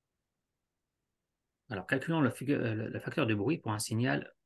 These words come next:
double sideband. En entrée, on a donc le, le signal D S B, double sideband,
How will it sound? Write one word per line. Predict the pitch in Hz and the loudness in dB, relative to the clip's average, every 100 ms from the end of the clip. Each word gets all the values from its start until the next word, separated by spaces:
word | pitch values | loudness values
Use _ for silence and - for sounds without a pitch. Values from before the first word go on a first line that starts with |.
| _ _ _ _ - | _ _ _ _ 0
double | 127 120 | 2 2
sideband. | - 110 98 90 82 _ _ _ _ _ _ _ _ _ - | 0 0 -2 -4 -10 _ _ _ _ _ _ _ _ _ -2
En | 110 | 0
entrée, | 110 - 156 | 0 0 0
on | 117 104 | 2 2
a | 135 - _ _ _ _ _ _ | 0 -2 _ _ _ _ _ _
donc | 170 113 92 | -14 -10 -8
le, | 107 95 | -8 -8
le | 95 | -10
signal | - 123 107 95 - _ - | -6 -2 -2 -4 -8 _ -12
D | 123 120 117 | -2 2 2
S | 104 95 - | 0 -4 -2
B, | 120 180 - | -2 -2 -6
double | 107 101 | -6 -6
sideband, | - 95 92 113 | -6 -6 -4 -4